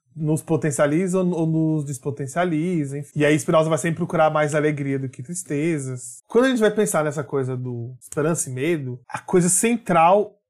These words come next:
é a coisa da dúvida, né? Essa coisa de serem afetos instáveis, é, da fortuna, do acaso do universo. Tem uma citação da Xiaoyi, que ela vai falar que o que tem de mais rigorosamente patético nesse sistema medo de esperança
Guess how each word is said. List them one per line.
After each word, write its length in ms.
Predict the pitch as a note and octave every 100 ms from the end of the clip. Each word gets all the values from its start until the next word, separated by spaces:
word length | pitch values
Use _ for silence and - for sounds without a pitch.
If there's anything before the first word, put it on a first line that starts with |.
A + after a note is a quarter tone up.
| _
é 60 | E3+
a 60 |
coisa 200 | D#3+ F3
da 120 | E3+ E3+
dúvida, 380 | D3+ C3 B2+
né? 200 | B2 C3+ C#3+
Essa 180 | C3 C3+
coisa 380 | D3 C#3+ C#3+ C#3+
de 240 | C#3+ C#3+
serem 500 | C3 - D#3 D3+ D#3
afetos 680 | D3 C#3+ D3 C#3+ - D3+ C#3+
instáveis, 880 | D#3+ F3 - C#3+ B2+ B2+ A#2 A#2+ - -
é, 200 | C#3 C#3
da 120 | C#3+
fortuna, 500 | B2+ D3+ - E3+ D3
do 100 | C#3
acaso 400 | C#3 E3 E3 D3
do 60 | C#3
universo. 560 | C3 B2 A2+ A#2 - -
Tem 80 | D3
uma 120 | D3
citação 340 | - C#3+ D#3+
da 80 | C#3+
Xiaoyi, 460 | C3 B2+ B2+ D#3+ C3+
que 220 | B2+ -
ela 100 | C#3
vai 40 |
falar 400 | C#3+ E3 F3 - - _ _
que 100 | -
o 40 | C#3+
que 140 | -
tem 220 | - D#3
de 80 | D3+
mais 380 | D3+ E3 F#3 -
rigorosamente 480 | D3+ E3 D#3+ D#3 D3
patético 580 | E3 D3 D3 C3+ - C#3+
nesse 220 | C3+ B2+
sistema 300 | - D3 C3+
medo 120 | C3
de 60 | B2
esperança 560 | - B2+ D#3 F#3 C#3